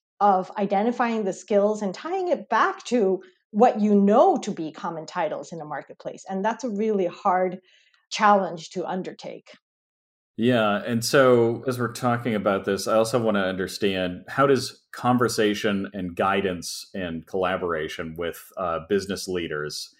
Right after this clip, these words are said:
Speaker 2: help all this take place? How do you get to where you want by engaging with the business?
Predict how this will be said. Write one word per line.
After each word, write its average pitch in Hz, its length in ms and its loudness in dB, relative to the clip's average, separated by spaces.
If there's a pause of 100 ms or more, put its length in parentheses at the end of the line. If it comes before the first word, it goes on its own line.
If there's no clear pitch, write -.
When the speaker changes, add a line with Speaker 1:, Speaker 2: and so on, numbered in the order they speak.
(220)
Speaker 2:
help 98 280 0
all 82 220 -2
this 82 180 -6
take 80 320 -8
place? 76 420 -8
How 95 120 -2
do 92 80 -4
you 85 200 -8
get 92 280 -4
to 95 80 -6
where 87 160 -2
you 85 200 -6
want 82 380 -8
by 76 280 -6
engaging 80 540 -8
with 76 140 -12
the - 60 -18
business? - 580 -16